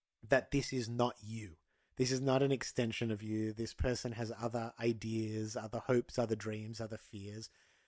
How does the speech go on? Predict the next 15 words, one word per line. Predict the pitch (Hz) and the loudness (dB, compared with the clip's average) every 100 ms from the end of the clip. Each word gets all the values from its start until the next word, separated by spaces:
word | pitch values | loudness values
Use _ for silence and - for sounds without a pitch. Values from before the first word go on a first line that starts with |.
| _ | _
That | 170 208 | 4 4
has | 220 233 | 4 4
been | 151 120 110 101 - | 4 2 0 -8 -6
difficult | - 131 135 117 104 | -2 2 2 0 -4
for | - 101 | -8 -10
me | 110 160 196 | -4 -4 -4
'cause | 135 117 | -2 0
I, | 131 131 | 0 2
I | 135 | 0
feel | - 127 | 2 2
like | 113 107 | 0 -4
as | 104 107 | -8 -6
someone | - 120 113 | -2 -2 -2
with, | 110 107 | -4 -6
like, | 101 | -8